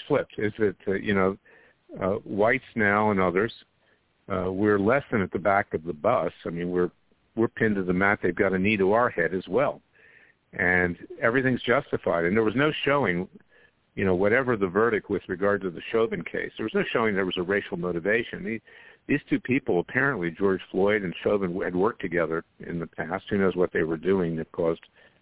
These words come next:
you know, antipathy, uh, between them. But, uh, there was no showing of any <clears throat> racial motivation. But you've got these whores out there like Benjamin Crump, who barely can speak. This is the guy who represented the Trayvon Martin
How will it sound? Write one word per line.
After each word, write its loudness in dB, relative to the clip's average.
you -2
know, 0
antipathy, -4
uh, -10
between 0
them. -8
But, 4
uh, 2
there 2
was 0
no 2
showing 0
of 4
any 4
<clears throat> 6
racial 0
motivation. -2
But -2
you've -2
got 2
these 0
whores 2
out 2
there 2
like -2
Benjamin -4
Crump, -6
who -4
barely 0
can -10
speak. -2
This -14
is -18
the -4
guy 2
who 0
represented -2
the -12
Trayvon 2
Martin 0